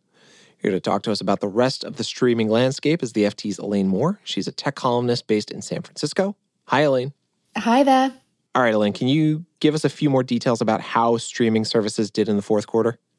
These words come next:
Speaker 2: Well, there's a, a diversion going on. So Netflix has just had an incredibly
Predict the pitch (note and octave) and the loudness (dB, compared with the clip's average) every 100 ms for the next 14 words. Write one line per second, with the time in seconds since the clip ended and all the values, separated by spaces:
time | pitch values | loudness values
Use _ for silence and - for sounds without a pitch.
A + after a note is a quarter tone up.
0 | _ _ _ _ _ _ _ A3+ C4 C#4+ | _ _ _ _ _ _ _ 4 6 6
1 | D4 C#4 - - _ _ A3 A3 A#3 A#3 | 8 6 4 -4 _ _ 2 6 6 6
2 | A#3 A3 G3+ F3 D#3+ D#3+ D#3 C3+ C3 - | 4 4 0 2 2 4 2 0 -2 0
3 | G#3 G3+ A3 B3 - A#3+ - - G3 - | 2 4 4 2 0 -2 -2 -4 -4 0
4 | F3+ - - E3 - E3 E3 E3+ - F3+ | -2 -2 -2 -2 -2 -2 -2 -2 -2 -2
5 | E3+ E3 D3+ D3 C3 C#3 | 0 -2 -2 -4 -4 -8